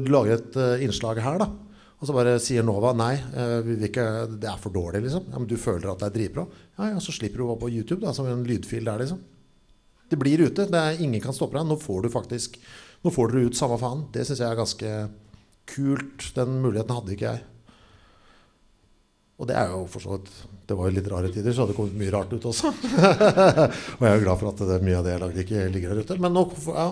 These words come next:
mener du det sterkt nå, så får dere ut i hvert fall. Samme faen. Det synes jeg er ganske fett. Eh,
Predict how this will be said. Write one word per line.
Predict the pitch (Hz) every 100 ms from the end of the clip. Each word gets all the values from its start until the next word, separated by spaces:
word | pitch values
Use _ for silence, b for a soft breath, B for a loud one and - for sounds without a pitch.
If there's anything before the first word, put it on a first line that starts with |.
| 160
mener | 160 147 104
du | 117
det | 143 135
sterkt | 127 -
nå, | 208
så | 233
får | - 113
dere | 156 175
ut |
i | 262
hvert | 170 110
fall. | -
Samme | - 127 120
faen. | 123 160 - -
Det | 151
synes | 160
jeg | 151
er | 135
ganske | 113
fett. | 110 - - B B B B B B B B B B B B - 135
Eh, | 127 131 127 127 123 123 123 117 117 120 117 113 113 113